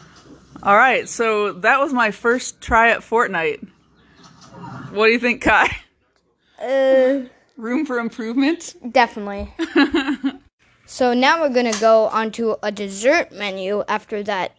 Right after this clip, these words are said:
Speaker 2: depressing round of Fortnite.
Speaker 1: <laughs>
Speaker 2: Um,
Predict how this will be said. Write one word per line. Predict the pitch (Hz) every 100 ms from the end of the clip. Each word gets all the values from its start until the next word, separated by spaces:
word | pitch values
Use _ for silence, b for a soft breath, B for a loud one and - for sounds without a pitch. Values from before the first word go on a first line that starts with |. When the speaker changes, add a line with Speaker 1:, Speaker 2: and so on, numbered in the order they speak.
| 220
Speaker 2:
depressing | 202 _ - - - 262 247 - 220 202 202
round | 196 196 196 190
of | 190
Fortnite. | _ - 220 208 - 190 294 285 -
Speaker 1:
<laughs> | 453 494 480 480 480 466 440 453 349 - b b b b b -
Speaker 2:
Um, | 247 277 285 277 277 269